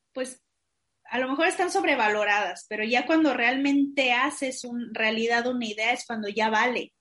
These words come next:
Entonces, ese, ese miedo, ese salto que hay que dar, vale mu-, muchísimo. O sea, es, es, es aterrador, ¿no? Es dar ese salto de, "Bueno, estoy muy bien con mi idea, en mi zona de confort, algún día la voy a hacer", sí, algún día, ¿no? Pero ya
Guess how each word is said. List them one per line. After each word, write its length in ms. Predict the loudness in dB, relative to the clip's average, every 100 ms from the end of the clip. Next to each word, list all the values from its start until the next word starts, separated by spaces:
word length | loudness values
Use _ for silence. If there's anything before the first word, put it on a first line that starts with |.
| _ _ _ -12
Entonces, 560 | -4 -2 0 -2 -2 0
ese, 380 | 0 2 -4 -4
ese 360 | -6 -4 -4 -2
miedo, 440 | 2 2 2 0 0
ese 220 | 0 -4
salto 680 | -4 -2 0 -2 -4 -8 -2
que 80 | 0
hay 160 | 0
que 120 | 0 2
dar, 360 | 2 2 0 -8 _ _ -8
vale 360 | -2 0 0
mu-, 200 | -2 -6 -12 -8
muchísimo. 800 | -6 -6 -2 -2 0 -2 -2 -6
O 60 |
sea, 280 | -2 2 2
es, 180 | 2 -2
es, 240 | -6 -6 -10
es 200 | -6 -2
aterrador, 640 | 0 2 4 4 6 4 2
¿no? 160 | 0
Es 140 | 0 2
dar 160 | 2
ese 260 | 2 0 -2
salto 340 | -4 -4 -2
de, 140 | -2 -2
"Bueno, 380 | -2 -2 -4 _ _ _ _
estoy 600 | -10 -2 2 4 4 2
muy 200 | 2 0
bien 320 | 2 0 0
con 180 | -2 -4
mi 120 | -6
idea, 400 | -2 0 2 2
en 100 | 0
mi 100 | -4
zona 240 | -8 -6 -6
de 100 | -6
confort, 400 | -8 -2 0 2
algún 300 | 2 2 0
día 220 | 0 2 2
la 120 | 2
voy 120 | 0
a 120 | 0
hacer", 220 | 0 -4 -6
sí, 140 | -8 -8
algún 260 | -8 -6 -4
día, 280 | -2 -4 -6 -10
¿no? 220 | -10 -4
Pero 140 | -2
ya 260 | 0 2